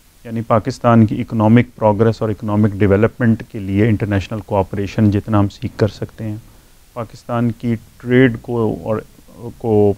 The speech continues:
पाकिस्तान की trade में भी mostly exports को increase करना, पाकिस्तान की,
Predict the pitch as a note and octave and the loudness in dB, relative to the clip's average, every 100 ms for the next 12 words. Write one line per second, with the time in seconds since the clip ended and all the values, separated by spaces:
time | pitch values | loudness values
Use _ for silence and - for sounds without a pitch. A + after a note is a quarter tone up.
0 | - A2 - A#2+ G#2+ A#2 G#2+ - C3 A#2+ | -4 -8 -6 -4 -4 -4 -8 0 2 2
1 | A2+ G#2+ A2+ A2+ A#2 B2+ - A#2 - - | 0 0 2 2 2 -2 -6 -8 -8 0
2 | C3+ C3 - A#2 G#2 A2 G#2+ - G2 G2+ | 2 2 -2 -8 -6 -4 -4 -4 -4 0
3 | C3+ C3 - _ _ _ _ _ _ A#2 | -2 -4 -14 _ _ _ _ _ _ -4
4 | G2+ B2+ - A#2+ A#2 A2+ A#2 A2 | -2 -4 0 2 2 0 -4 -4